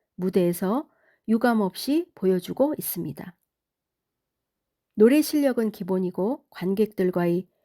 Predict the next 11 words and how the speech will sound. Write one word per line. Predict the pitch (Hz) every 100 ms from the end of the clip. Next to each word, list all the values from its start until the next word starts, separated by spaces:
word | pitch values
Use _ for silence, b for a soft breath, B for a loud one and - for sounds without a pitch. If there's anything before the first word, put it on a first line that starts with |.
| _ _ _
매끄러운 | 202 220 294 277
소통으로 | 262 - - 311 285 277 233
세 | 277 320
시간을 | 311 - 277 277
혼자 | 277 311 320 302
이끌어감에 | 190 - 240 226 214 196 190
있어서 | 175 - 175 269 254 170 b b b -
전혀 | 196 196 190 202 277
손색이 | - 339 320 339 311 277 -
없을 | 165 - 226 220
만큼 | 202 175 - 269 330